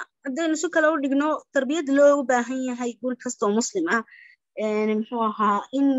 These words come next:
inay taalo. Oo, een, in dhaqankaas inuu yaallo. Een, muxuu ahaa, een, inakoo waxyaalo fara badan baa jira, laakiin fi xuduud haadihi al-aayaat, aayadahan intay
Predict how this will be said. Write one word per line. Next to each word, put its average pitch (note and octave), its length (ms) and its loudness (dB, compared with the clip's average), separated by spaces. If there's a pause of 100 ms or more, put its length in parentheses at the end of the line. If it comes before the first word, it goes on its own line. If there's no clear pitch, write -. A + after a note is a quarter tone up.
(280)
inay A#3+ 340 0
taalo. F#3 360 -4 (1000)
Oo, G3 720 0
een, G3 300 0 (200)
in A3+ 260 4
dhaqankaas B3 540 0
inuu B3+ 180 0
yaallo. F#3 380 -2 (680)
Een, G#3 360 2
muxuu B3+ 280 -6
ahaa, G#3 440 -4 (220)
een, G3 320 -6
inakoo D4+ 480 2 (280)
waxyaalo A#3+ 380 -4
fara D#4 200 0
badan C#4+ 240 0
baa A#3 120 2
jira, A#3 200 -4
laakiin A#3+ 320 0 (580)
fi C4 120 0
xuduud C4+ 380 2
haadihi C#4 380 -2
al-aayaat, A3 640 -6 (560)
aayadahan C4+ 800 0 (120)
intay C4+ 440 -2